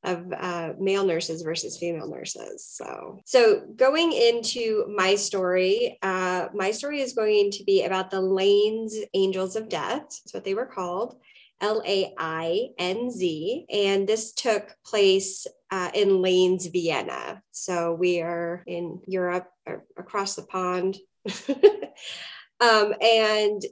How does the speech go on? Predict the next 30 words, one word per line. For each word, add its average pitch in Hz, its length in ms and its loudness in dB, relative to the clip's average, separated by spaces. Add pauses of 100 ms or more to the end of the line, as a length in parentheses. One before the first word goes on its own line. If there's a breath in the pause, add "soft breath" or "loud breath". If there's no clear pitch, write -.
(160)
so 233 340 6
this 269 640 -2
was 226 280 6
actually, 220 440 4
this 294 160 2
is 320 160 0
really 233 220 4
unusual 190 460 4
as 170 120 -10
well, 202 180 2
because 190 280 0
this 226 180 -2
was 233 140 -2
a 202 80 0
group 185 300 -2
of 185 200 -6
four 170 280 -2
women 147 600 -6 (100)
who 175 520 2
were 175 500 2
nursing 180 420 0
assistants 185 760 -2
in 175 240 0
the 180 100 0
nineteen 165 400 -4
eighties 160 720 -2
in 190 220 2
Vienna. 180 640 0 (280)
And 185 580 2 (160)
they 196 880 4